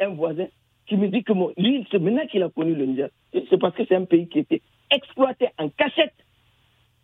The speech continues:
à cause de nos richesses. On vous dit de quitter, vous dites que vous n'allez pas quitter. S'ils ne quittent pas là, ils vont rendre le Niger là ingouvernable. L'affaire de Bazoum là, c'est une page qui est tournée. Merci, euh, Salah.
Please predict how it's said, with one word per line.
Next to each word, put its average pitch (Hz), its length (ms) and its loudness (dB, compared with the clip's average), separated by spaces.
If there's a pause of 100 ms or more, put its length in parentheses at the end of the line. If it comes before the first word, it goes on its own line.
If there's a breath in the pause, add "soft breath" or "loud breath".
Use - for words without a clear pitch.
(300)
à 160 100 0
cause 269 240 2
de 165 100 0
nos 160 120 -2
richesses. 135 280 -6 (200)
On 214 100 2
vous 240 140 -2
dit 262 160 0
de 214 80 -4
quitter, 233 320 0
vous 214 160 -2
dites 240 160 -4
que - 80 0
vous 202 160 2
n'allez 185 200 -2
pas 190 160 0
quitter. 156 360 -2 (560)
S'ils 320 200 2
ne 294 60 -4
quittent 208 220 -6
pas 233 140 2
là, 226 200 -6
ils 185 100 -4
vont 202 120 -2
rendre 240 320 -2
le 190 160 0
Niger 190 320 -2
là 196 260 -4
ingouvernable. 165 720 -2 (480 soft breath)
L'affaire 226 520 0
de 226 120 -4
Bazoum 226 500 -2
là, 139 160 -6 (380)
c'est 196 200 0
une 226 200 0
page 220 320 0
qui 175 80 -2
est - 160 -6
tournée. 269 420 -2 (880)
Merci, 160 480 -2 (380)
euh, 120 220 -4
Salah. - 240 -6